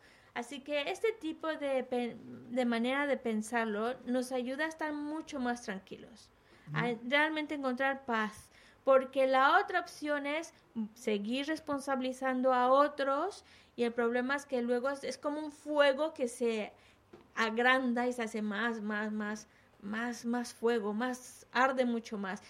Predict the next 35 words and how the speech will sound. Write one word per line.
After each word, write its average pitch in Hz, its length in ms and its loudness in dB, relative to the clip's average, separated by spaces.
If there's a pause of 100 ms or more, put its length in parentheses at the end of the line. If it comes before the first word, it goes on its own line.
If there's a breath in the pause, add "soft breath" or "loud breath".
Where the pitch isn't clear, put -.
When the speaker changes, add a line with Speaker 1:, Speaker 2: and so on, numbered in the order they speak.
(160 loud breath)
Speaker 1:
En 233 120 -2
cambio, 254 280 0
si 277 220 -8
yo 277 180 0
digo, 269 280 0
"Bueno, 302 280 -2
pues 233 160 -4
ya 262 100 -2
está, 180 360 -10 (280 loud breath)
es 254 300 -2
el 262 180 -4
resultado 247 440 -4
de 262 60 -4
mis 294 220 -8
acciones, 285 640 -8
algo 262 220 2
habré 269 300 4
hecho 254 200 -4
en 269 40 -6
mis 254 160 -4
vidas 269 260 -6
pasadas, 269 540 -4
no 254 160 -2
me 247 160 -2
habré 247 180 0
portado 254 360 -2
muy 254 200 -2
bien 269 220 -4
y 269 60 -6
por 214 160 -2
eso 220 180 -4
estoy 233 240 0
viviendo 233 580 -2
estas 226 340 -4
consecuencias", 294 840 -6